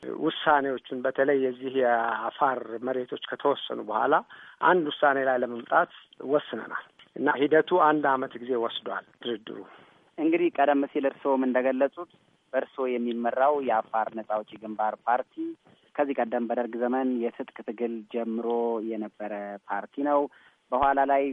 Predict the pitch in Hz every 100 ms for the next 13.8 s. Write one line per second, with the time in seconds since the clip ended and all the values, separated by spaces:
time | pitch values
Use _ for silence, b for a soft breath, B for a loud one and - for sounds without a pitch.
0 | 120 104 107 - 110 107 117 117 117 117
1 | - - 131 131 131 104 - 104 110 -
2 | 131 143 143 135 b b _ 123 120 127
3 | 143 143 147 139 131 120 120 120 131 123
4 | 147 165 113 107 - 110 107 - 104 95
5 | 95 95 - 110 117 113 107 110 113 -
6 | 117 139 139 143 156 - 180 190 _ _
7 | _ 139 - 151 156 165 - 127 131 _
8 | 180 165 143 156 165 175 139 131 131 139
9 | - 143 - 127 127 127 123 98 98 120
10 | 170 202 135 110 104 92 87 92 _ 98
11 | - 110 104 95 - _ _ _ - 143
12 | 165 170 156 147 143 170 180 202 196 180
13 | 170 175 156 151 156 139 147